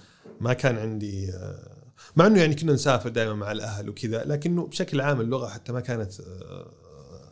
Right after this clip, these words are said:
ذاك ال-، ال-، الشيء القوي عندي. فرحت وأخذت لغة، بعدين، آه، دبلوم.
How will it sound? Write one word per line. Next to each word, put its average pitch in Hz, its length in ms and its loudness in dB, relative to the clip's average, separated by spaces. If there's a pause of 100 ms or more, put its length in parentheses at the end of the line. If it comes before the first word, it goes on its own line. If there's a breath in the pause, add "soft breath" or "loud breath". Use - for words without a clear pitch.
(120)
ذاك 107 280 -8
ال-، 101 160 -8
ال-، 92 440 -14
الشيء 120 280 0
القوي 107 320 -2
عندي. 92 260 -14 (500 loud breath)
فرحت 135 560 2
وأخذت 117 420 -4
لغة، 95 320 -6 (160)
بعدين، 110 480 -8
آه، 110 120 -10
دبلوم. 107 580 -8